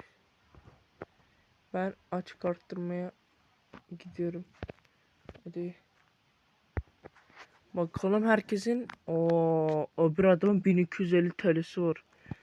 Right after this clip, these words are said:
Zorlaştı. Şimdi bu yok, ben bunu almıyorum, bu odayı da alayım mı ya? Aldım gitti. Yüz yirmi beş verdim. Yüz elli. Bakayım, bakayım neler veriyor.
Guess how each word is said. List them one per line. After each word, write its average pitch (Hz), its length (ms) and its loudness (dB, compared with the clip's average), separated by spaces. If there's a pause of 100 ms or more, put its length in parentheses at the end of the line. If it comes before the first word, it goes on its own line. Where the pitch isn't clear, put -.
(220)
Zorlaştı. 160 800 -8 (1400)
Şimdi 160 600 -6 (1500)
bu 180 160 -4
yok, 196 380 2
ben 185 240 4
bunu 196 140 0
almıyorum, 202 440 -2
bu 180 80 -4
odayı 208 380 -4
da 202 280 -2 (180)
alayım 226 440 -8
mı 220 60 -6
ya? 160 340 -4
Aldım 185 560 -2
gitti. - 380 -12 (640)
Yüz 180 280 -6
yirmi 180 280 -4
beş 185 220 -8
verdim. 165 400 -6
Yüz 170 180 -6
elli. 170 300 -2 (1300)
Bakayım, 170 680 -4
bakayım 175 480 -8
neler 170 360 -6
veriyor. 170 340 -8